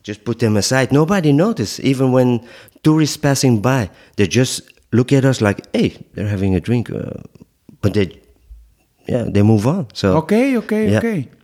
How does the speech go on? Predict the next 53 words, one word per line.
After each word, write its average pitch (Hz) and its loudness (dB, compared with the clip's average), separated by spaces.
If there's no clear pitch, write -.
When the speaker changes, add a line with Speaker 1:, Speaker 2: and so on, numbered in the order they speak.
Speaker 1:
But 139 0
what 226 0
Speaker 2:
I 233 -20
didn't - -2
Speaker 1:
interesting 247 2
Speaker 2:
know 254 4
it 240 0
Speaker 1:
is - 2
Speaker 2:
was 240 2
such 233 0
a 220 -2
big 220 -4
crowd, 170 -2
man. 101 -2
That's, - -4
that's 170 -2
interesting 196 -2
Speaker 1:
Well, 151 4
Speaker 2:
for 143 -2
Speaker 1:
it 127 -2
Speaker 2:
me. 143 4
Speaker 1:
depends. 139 0
Sometimes 165 0
they 131 4
are 117 2
less, 131 0
Speaker 2:
See, 240 0
of 165 2
Speaker 1:
sometimes 123 2
Speaker 2:
course, 220 4
Speaker 1:
they 113 2
are - 2
Speaker 2:
but, - 4
Speaker 1:
more. 98 2
Speaker 2:
but, 156 0
Speaker 1:
Yeah. 101 2
Speaker 2:
but, - -4
but - -2
it's, - -2
it's 143 -4
more 139 2
of, 220 -6
than 156 0
I 160 2
thought. 190 -2
Fifteen. 160 -2
Okay, 175 0
Speaker 1:
Yeah. 113 2
Speaker 2:
cool, - 4
cool. - 0
Speaker 1:
What 110 -2
is 101 -6
interesting 113 0